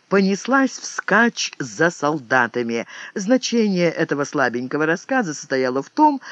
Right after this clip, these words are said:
что он зажег Лотрека и заставил его, не теряя ни минуты, приняться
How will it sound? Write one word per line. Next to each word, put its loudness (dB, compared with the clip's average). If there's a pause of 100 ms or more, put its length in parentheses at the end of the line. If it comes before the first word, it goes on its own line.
(140)
что 2
он 4
зажег 2
Лотрека 0
и 0
заставил 2
его, 2 (300)
не 4
теряя 2
ни 0
минуты, 4 (340)
приняться 2